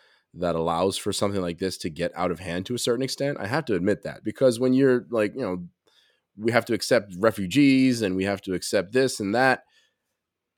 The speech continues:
the messaging to some of the nations that are just to the south of us, some Latin American nations or Central American nations, is that, like, yeah, you can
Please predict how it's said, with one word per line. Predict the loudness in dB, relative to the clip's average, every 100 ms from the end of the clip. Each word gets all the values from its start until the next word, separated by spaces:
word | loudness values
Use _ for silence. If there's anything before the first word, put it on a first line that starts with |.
| _ _
the | 0
messaging | 4 4 2 0 0 -2 -2
to | 0 0 0
some | -2 0
of |
the | 2
nations | 0 -2 -4
that | -2
are | -2
just | -4 -6
to |
the | -4
south | -2 -2
of | -4 -8
us, | -10 -12
some | -16 -18 -12
Latin | -12 -8
American | -6 -6 -8 -12
nations | -12 -12 -12 -12
or | -14
Central | -12 -12 -10 -10
American | -10 -10 -12
nations, | -12 -14 -16
is | -12
that, | -12 -12
like, | -12 -12
yeah, | -8 -8
you | -8 -8
can | -6 -6